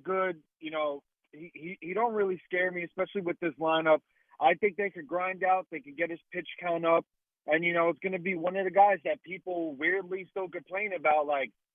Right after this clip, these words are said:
we got postseason Stanton. If there's a, a guy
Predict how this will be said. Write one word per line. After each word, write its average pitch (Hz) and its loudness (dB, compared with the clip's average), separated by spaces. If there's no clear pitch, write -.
we 147 0
got 185 6
postseason 196 -6
Stanton. 202 -4
If 147 -4
there's 180 -2
a, 196 -6
a 175 -6
guy 185 4